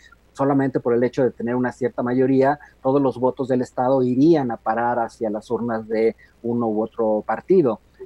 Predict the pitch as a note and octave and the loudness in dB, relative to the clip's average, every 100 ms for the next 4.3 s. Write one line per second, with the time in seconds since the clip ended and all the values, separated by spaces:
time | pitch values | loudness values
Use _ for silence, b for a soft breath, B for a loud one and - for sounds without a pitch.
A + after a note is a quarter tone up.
0 | - A#2+ A#2 A#2 - B2 A2 C#3 C3+ C#3 | -2 0 2 0 -2 -6 -2 -2 0 2
1 | C3+ - _ A#2+ B2 A#2 - A#2 C3 C#3 | 2 -2 _ -4 0 0 -2 -4 -2 0
2 | C#3+ C#3+ C#3+ C3 C3+ B2 B2 B2+ B2+ B2+ | 2 4 4 2 0 -2 0 0 0 -2
3 | C3 B2+ A#2+ C3 A#2 A2+ A2 B2+ B2+ C#3+ | -4 -2 0 0 -2 -4 -4 -6 -2 -2
4 | - C#3 D3 | 0 -4 -8